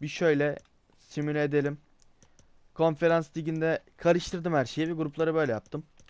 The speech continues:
Hoffenheim falan filan var. Ve evet, eee, Ocak ayına doğru bir gidelim. Şu Galatasaray maçından sonra direkt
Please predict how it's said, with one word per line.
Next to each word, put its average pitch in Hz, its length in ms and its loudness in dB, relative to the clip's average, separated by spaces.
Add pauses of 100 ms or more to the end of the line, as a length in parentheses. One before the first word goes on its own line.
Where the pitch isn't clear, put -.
Hoffenheim 135 460 -2
falan 135 240 -2
filan 127 280 -6
var. 120 260 -12 (1600)
Ve 165 80 2
evet, 143 520 -2
eee, 127 640 0 (640)
Ocak 147 300 -2
ayına 147 260 0
doğru 151 300 -2
bir 151 80 -10
gidelim. 135 360 0 (1040)
Şu 151 180 -4
Galatasaray 165 540 4
maçından 160 360 -2
sonra 151 500 -2
direkt 160 420 2